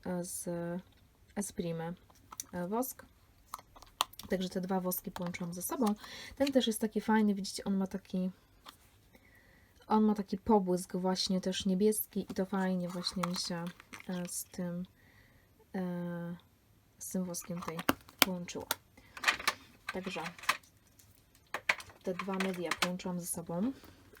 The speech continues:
E, i tutaj dałam, e, taką, taki sznureczek,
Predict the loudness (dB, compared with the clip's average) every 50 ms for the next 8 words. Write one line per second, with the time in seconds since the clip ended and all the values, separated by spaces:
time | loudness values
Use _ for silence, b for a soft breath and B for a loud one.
0 | 0 2 2 2 2 0 0 0 0 2 2 2 4 4 4 2 2 2 2 0
1 | -2 -2 -2 -4 -4 -4 -4 -4 -6 -8 -8 -8 -8 -8 -6 -6 -8 -8 -8 -6
2 | -4 -2 -2 -2 0 0 -2 -4 -4